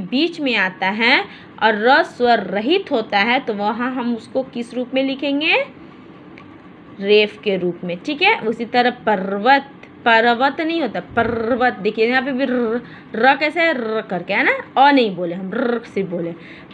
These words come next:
पर्वत, वैसे क्रम, देखिए क्रम, इसमें क्या बोले, क्र, आपको देखने में तो लग रहा है कि नहीं,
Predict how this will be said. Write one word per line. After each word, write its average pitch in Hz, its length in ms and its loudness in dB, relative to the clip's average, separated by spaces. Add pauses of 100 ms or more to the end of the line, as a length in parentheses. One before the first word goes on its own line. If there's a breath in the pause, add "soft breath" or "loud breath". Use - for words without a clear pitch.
पर्वत, 220 680 4
वैसे 240 280 -4 (180)
क्रम, 254 300 2 (600 loud breath)
देखिए 226 220 -2 (280)
क्रम, 294 380 4 (160)
इसमें 269 200 -2
क्या 294 120 -2
बोले, 311 140 -2 (240)
क्र, 294 100 2
आपको 247 480 2
देखने 294 280 -6
में 330 120 -6
तो 320 80 -4
लग 294 60 2
रहा 285 120 4
है 269 80 2
कि 254 200 -2
नहीं, 226 360 -2